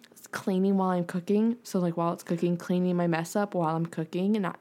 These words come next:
so I don't have to worry about cleaning it later, because at the end of the day, after my meal, I don't wanna have to worry about cleaning my dishes. Um, also, I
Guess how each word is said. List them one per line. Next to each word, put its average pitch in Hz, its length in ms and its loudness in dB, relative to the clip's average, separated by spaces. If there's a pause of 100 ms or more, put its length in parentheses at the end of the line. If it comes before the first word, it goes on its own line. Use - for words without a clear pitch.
(120)
so 165 140 2
I 160 80 6
don't 165 160 0
have 175 120 -8
to 170 120 0
worry 165 100 2
about 165 220 0
cleaning 170 320 -2
it 170 100 -2
later, 160 280 2
because 180 340 0
at 160 140 0
the 160 60 0
end 165 120 0
of 165 60 -2
the 160 60 2
day, 170 260 2
after 160 240 -6
my 165 120 2
meal, 175 320 2
I 165 60 -2
don't 151 240 -2
wanna 165 140 2
have 165 80 0
to 170 80 2
worry 175 100 2
about 170 180 2
cleaning 170 220 0
my 165 80 2
dishes. 220 540 -2 (440)
Um, 170 400 4 (960)
also, 220 640 6
I 202 640 6